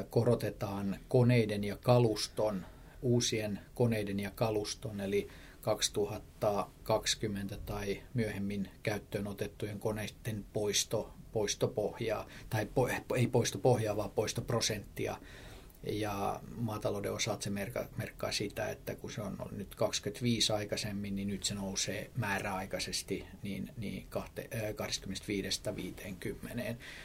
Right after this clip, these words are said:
Eli sellainen yrittäjä, joka nyt, ö, on harkinnut niin, niin koneen hankkimista, niin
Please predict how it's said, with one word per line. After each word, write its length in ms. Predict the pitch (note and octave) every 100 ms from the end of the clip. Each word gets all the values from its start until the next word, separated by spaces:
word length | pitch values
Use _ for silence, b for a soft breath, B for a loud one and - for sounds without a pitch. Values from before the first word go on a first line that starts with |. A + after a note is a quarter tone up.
| B B - -
Eli 240 | A2+ A2
sellainen 400 | A2+ A#2+ A2 A2
yrittäjä, 640 | A#2 A#2+ B2 - A2 G#2+
joka 320 | G2+ G2+ - G#2+
nyt, 180 | G#2+ - -
ö, 60 | - - -
on 160 | A2+
harkinnut 600 | G2 G#2+ G2+ - G2+ G2
niin, 380 | G2 F#2+ G2 - -
niin 180 | G2 F#2+
koneen 460 | - G#2+ G2+ F#2 - -
hankkimista, 880 | - A#2 G#2+ - G#2 G2 - - G#2+
niin 460 | G#2 G#2+ G#2+ G#2+